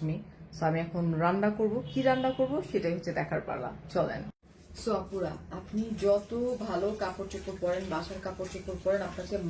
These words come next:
মাস্ট কিচেনে ঢোকার সময় মাস্ট অ্যাপ্রনটা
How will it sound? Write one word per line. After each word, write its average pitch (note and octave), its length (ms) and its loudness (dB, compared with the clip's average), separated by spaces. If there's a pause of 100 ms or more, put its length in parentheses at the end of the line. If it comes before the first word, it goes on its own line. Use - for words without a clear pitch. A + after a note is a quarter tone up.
মাস্ট D#3 360 -2 (1000)
কিচেনে A3 420 -2
ঢোকার G#3+ 280 0 (120)
সময় G3+ 380 2 (1000)
মাস্ট G3 240 -4 (220)
অ্যাপ্রনটা E3 480 -4